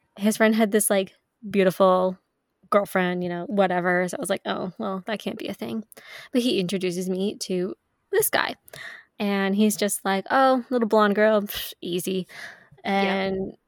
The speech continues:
Speaker 1: so, you know, I think we're, we're, like, at the club and, like, making out a little bit, and he obviously wanted more, and I wasn't putting out more. So the next day I saw him, and I was just like, "Oh, hi," like,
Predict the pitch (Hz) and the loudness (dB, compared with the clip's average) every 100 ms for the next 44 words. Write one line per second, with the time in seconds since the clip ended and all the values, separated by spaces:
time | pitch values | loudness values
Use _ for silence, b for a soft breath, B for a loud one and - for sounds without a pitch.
0 | _ _ _ _ _ - - 214 190 196 | _ _ _ _ _ -8 0 2 2 2
1 | 202 240 233 247 233 220 - 202 190 - | 0 -2 -2 0 0 -4 -4 -4 -4 -4
2 | 226 - 196 190 190 185 175 170 175 175 | -4 0 2 2 2 0 -2 -4 -6 -8
3 | _ - 208 208 190 185 180 175 170 170 | _ -6 -4 -2 -2 0 -2 -2 -2 -2
4 | 175 170 170 165 170 160 b b b 180 | 0 -2 -4 -4 -6 -10 b b b 0
5 | 202 185 190 175 190 175 170 180 - 175 | 2 2 -2 -2 0 0 -2 -4 -4 -2
6 | 175 214 285 277 254 180 170 175 170 180 | 0 2 4 2 0 -2 -2 -4 -6 -6
7 | 208 202 196 202 196 190 190 185 - 190 | 0 2 0 0 0 0 0 -2 -4 -6
8 | 185 170 170 b b b b _ - 196 | -4 -4 -6 b b b b _ -4 -2
9 | 175 - 208 190 - 370 - 240 175 175 | 0 0 2 2 2 -2 -2 2 2 2
10 | 220 220 226 - 240 - 226 226 - 339 | 0 0 -2 -4 -6 -2 -2 -2 0 2
11 | 370 320 - 302 339 240 240 247 220 214 | 4 2 2 2 2 0 0 2 2 0
12 | - | -6